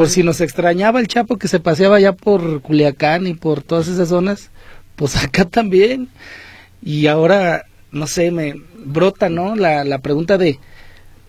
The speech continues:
Speaker 2: ¿a poco para eso necesitamos la inteligencia de Estados Unidos? <laughs> Para saber en dónde estaba. Pues, pues, si todos sabían dónde estaba en la,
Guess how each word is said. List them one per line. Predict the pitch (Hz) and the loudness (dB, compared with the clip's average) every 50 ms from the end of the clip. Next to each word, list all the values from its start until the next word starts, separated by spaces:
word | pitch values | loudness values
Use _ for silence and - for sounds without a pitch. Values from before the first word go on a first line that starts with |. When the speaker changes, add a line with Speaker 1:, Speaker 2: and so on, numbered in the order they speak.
| - - - - | -20 -20 -18 -10
Speaker 2:
¿a | - 131 127 110 | -6 -6 -6 -4
poco | - 143 156 170 185 170 | -6 -6 -6 -6 -6 -2
para | 170 185 165 175 | 0 0 0 0
eso | 180 - 220 | 0 -2 -2
necesitamos | 202 190 160 160 165 143 156 131 - 165 180 196 190 | -2 -2 -2 -2 -4 -4 -2 0 0 2 2 4 4
la | 180 | 4
inteligencia | 175 151 - 165 143 147 139 - 170 165 - 202 | 4 2 2 2 2 2 2 2 0 2 2 0
de | |
Estados | 170 - - 190 185 180 - | 2 4 4 4 4 4 2
Unidos? | 185 160 160 143 127 117 107 - - - _ _ _ _ _ _ _ - - - _ - - - - - - - - - - - | 2 4 4 4 2 2 -2 -10 -18 -20 _ _ _ _ _ _ _ -20 -20 -20 _ -20 -20 -20 -20 -16 -14 -14 -14 -14 -6 0
<laughs> | - 175 208 185 156 - - - - - _ | 0 4 4 4 4 2 -2 -12 -20 -10 _
Para | - - - 226 196 175 | -2 2 2 4 4 4
saber | 147 165 180 147 160 170 175 | 4 4 2 4 2 2 2
en | 190 180 | 0 0
dónde | 156 185 170 175 170 175 | 0 -2 -2 0 0 0
estaba. | 156 156 170 165 165 - - - - - | 2 2 2 2 2 0 -4 -10 -6 -4
Pues, | 160 151 139 | -4 -4 -4
pues, | - - 156 139 123 | -4 -4 -4 -4 -4
si | 143 120 | -6 -6
todos | - 160 180 175 | -4 -2 0 2
sabían | 175 180 175 185 185 175 | 2 4 4 4 2 2
dónde | 180 196 180 170 | 0 -2 -2 -2
estaba | 156 131 - 185 202 208 | -4 -2 -2 0 0 0
en | 190 170 | 2 0
la, | 160 139 127 | 0 -2 -4